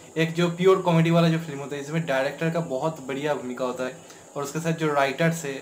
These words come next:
जो dialogue writers है, जो editors है, इसका बहुत बड़ा गुरुत्व रहता है इस तरीके की film में। तो वो लोगों ने बहुत ही ज़्यादा अच्छा काम किया है।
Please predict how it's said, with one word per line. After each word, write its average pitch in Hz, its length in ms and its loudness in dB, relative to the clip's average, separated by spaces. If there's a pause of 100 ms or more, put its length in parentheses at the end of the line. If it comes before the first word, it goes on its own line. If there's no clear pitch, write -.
(440)
जो 147 100 -2
dialogue 143 360 2
writers 143 380 -4
है, 131 60 -6
जो 139 160 -6
editors 143 460 -2
है, 139 80 -6
इसका 151 240 -2
बहुत 160 460 -2
बड़ा 147 260 0
गुरुत्व 135 360 -8
रहता 131 180 -4
है 135 60 -6
इस 127 120 -12
तरीके 135 280 -10
की 131 60 -10
film 120 180 -14
में। 113 160 -18 (460)
तो 170 120 4 (180)
वो 185 140 4
लोगों 185 240 4
ने 190 80 2 (140)
बहुत 156 280 -6
ही 160 60 -4
ज़्यादा 131 300 -4
अच्छा 131 220 -8
काम 120 220 -8
किया 117 200 -14
है। 120 120 -16